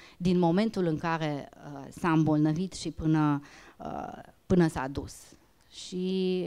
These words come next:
a fost o întrebare care m-a bântuit. Și mi-am dat seama că, de fapt, uh, lecția pe care mi-a dat-o el a fost că nu e nimic garantat, că tot ce avem astăzi este clipa de acum,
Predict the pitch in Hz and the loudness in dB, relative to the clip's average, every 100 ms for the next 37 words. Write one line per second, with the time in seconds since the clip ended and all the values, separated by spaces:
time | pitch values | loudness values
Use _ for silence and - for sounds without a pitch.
0 | - 175 190 - 233 - 220 208 202 196 | -6 -4 -4 -2 -2 0 0 0 0 0
1 | 214 196 190 180 175 165 165 175 170 170 | 0 -2 -2 0 2 2 2 2 2 -2
2 | 147 135 - - - - - - - 180 | -6 -8 -18 -20 -20 -20 -20 -8 0 0
3 | 190 220 226 214 202 190 175 175 214 208 | 2 0 2 2 2 4 2 4 4 4
4 | - - 180 175 160 160 - - _ - | 2 2 6 8 6 4 0 -10 _ -2
5 | 175 208 208 190 165 160 165 156 156 156 | 4 4 2 -6 -6 -4 -4 -2 0 2
6 | 165 185 160 147 139 - - - - - | 0 0 0 0 0 -6 -20 -20 -20 -14
7 | 147 151 165 220 247 _ _ _ _ _ | -2 2 4 2 -4 _ _ _ _ _
8 | _ _ _ _ _ _ _ _ _ - | _ _ _ _ _ _ _ _ _ 0
9 | 180 208 220 - _ - - - - - | 2 2 0 0 _ -18 -14 -14 -16 -20
10 | - - _ - 214 208 226 202 185 180 | -20 -20 _ -2 2 4 4 4 4 4
11 | 185 - 180 156 147 151 151 196 - - | 0 -2 -4 -2 -4 -4 -8 -8 -14 -20
12 | - - _ _ - 175 196 196 - 185 | -20 -20 _ _ -6 -2 0 -2 -2 -2
13 | 165 175 175 160 156 - 147 143 156 151 | -2 -2 -2 -2 -6 -10 -10 -10 -10 -10
14 | - 151 - 170 - 151 139 131 120 - | -8 -10 -6 -6 -6 -6 -6 -8 -10 -4
15 | 196 254 | -2 0